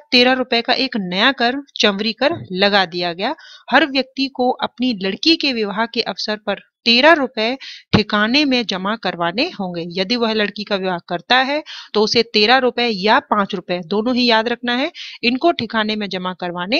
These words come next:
होंगे। तो किसानों ने क्या किया, लड़की के विवाह पर ही लोग रोक लगा दी। अब वो कहाँ से दे इतना रुपए?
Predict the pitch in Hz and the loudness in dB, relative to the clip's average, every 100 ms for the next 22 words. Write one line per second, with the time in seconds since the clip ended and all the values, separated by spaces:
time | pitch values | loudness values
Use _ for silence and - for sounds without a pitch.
0 | 392 - 190 175 160 180 - - - 208 | -4 -4 -4 -2 -6 -10 -18 -10 -2 -2
1 | - 240 254 269 339 339 277 269 262 214 | -2 -2 2 2 0 2 4 4 2 2
2 | 240 233 226 233 226 190 196 - 247 240 | 2 0 -2 -2 -2 -4 -4 -4 -4 -2
3 | 226 180 170 196 220 196 190 196 180 262 | -2 -2 -4 -2 0 0 -2 -2 0 0
4 | - - 175 233 285 269 175 165 156 165 | -2 -8 -2 -2 0 0 2 0 -4 -8
5 | - 185 226 - 196 247 277 277 247 - | -8 -4 -4 -4 -4 0 0 0 -4 -2
6 | 214 247 - 185 190 262 415 - - - | -4 -4 -10 -12 -4 -4 -4 -14 -20 -6
7 | 202 202 190 165 | 2 2 2 -2